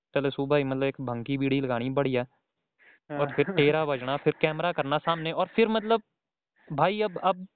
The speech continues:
Speaker 1: अब दिखाना मतलब कुछ भी।
Speaker 2: हम्म, हम्म।
Speaker 1: मतलब ऐसा नहीं, मतलब ऐसा तो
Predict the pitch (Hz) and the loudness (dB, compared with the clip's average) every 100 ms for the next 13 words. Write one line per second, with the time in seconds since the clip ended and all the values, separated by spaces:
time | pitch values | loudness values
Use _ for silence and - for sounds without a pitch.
0 | - 170 170 208 160 156 202 180 170 196 | -2 0 2 2 2 0 -2 -2 0 0
1 | 202 - 120 101 _ _ _ _ _ _ | -2 -4 -10 -12 _ _ _ _ _ _
2 | - 135 131 127 120 _ _ - 165 202 | -16 -16 -14 -18 -20 _ _ -4 0 2
3 | 196 - - 170 170 196 196 - 165 180 | 0 -6 -2 0 2 0 -2 -2 2 2
4 | 175 190 180 180 180 175 | 2 0 2 4 4 2